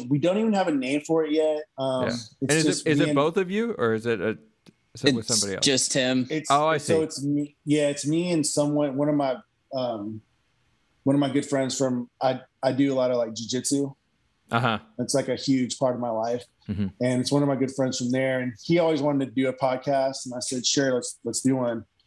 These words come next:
Speaker 1: Um, so we're, we've done, like, four or five casts just to kinda, like, feel it out and, like,
Speaker 2: Mm-hmm.
Speaker 1: you know, uh, get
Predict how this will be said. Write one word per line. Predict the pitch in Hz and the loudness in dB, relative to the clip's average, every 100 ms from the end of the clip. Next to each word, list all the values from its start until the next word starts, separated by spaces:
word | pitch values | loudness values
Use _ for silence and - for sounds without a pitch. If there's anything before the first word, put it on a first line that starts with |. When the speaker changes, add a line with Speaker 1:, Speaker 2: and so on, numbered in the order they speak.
| - - - - | -18 -18 -12 -2
Speaker 1:
Um, | 123 120 113 117 107 _ | 0 0 -4 -6 -12 _
so | - - - 151 143 | -12 -4 2 4 4
we're, | 143 160 156 - - | 2 2 0 -4 -2
we've | 170 139 | 0 2
done, | 156 165 | 2 2
like, | 165 139 | 0 -2
four | - 156 | 0 2
or | 151 | 2
five | 151 139 139 139 139 - - | -2 0 0 -2 -8 -10 -2
casts | 135 135 135 - | 0 0 -2 -6
just | 147 | -4
to | 143 143 | -4 0
kinda, | 147 139 | 2 2
like, | 127 - | 0 0
feel | 147 135 | 0 2
it | 127 | 2
out | 123 120 | 0 -2
and, | 123 | -4
like, | 117 110 _ _ - _ _ - | -8 -10 _ _ -20 _ _ -6
Speaker 2:
Mm-hmm. | 107 127 | -2 0
Speaker 1:
you | |
know, | 131 123 117 123 139 | 2 2 0 -4 -2
uh, | 123 113 107 113 _ _ _ _ _ 120 101 | 0 0 -2 -10 _ _ _ _ _ -10 0
get | 139 135 | 2 2